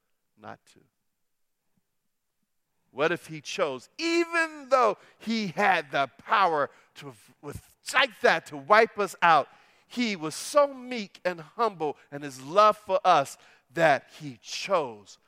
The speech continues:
not to use his power to wipe us out?" I said, "See, my friend,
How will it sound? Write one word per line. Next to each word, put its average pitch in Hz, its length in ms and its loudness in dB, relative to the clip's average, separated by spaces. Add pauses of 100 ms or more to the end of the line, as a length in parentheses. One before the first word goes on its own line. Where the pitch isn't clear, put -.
(180)
not 127 400 -4
to 123 120 -20
use 117 380 -16
his 110 280 -18 (180)
power 117 440 -10 (320)
to 113 160 -20 (120)
wipe 113 360 -10 (420)
us - 460 -14 (300)
out?" - 440 -18 (1900)
I 117 60 -12
said, 143 160 -16
"See, 208 240 -8
my 196 160 2
friend, 175 400 -10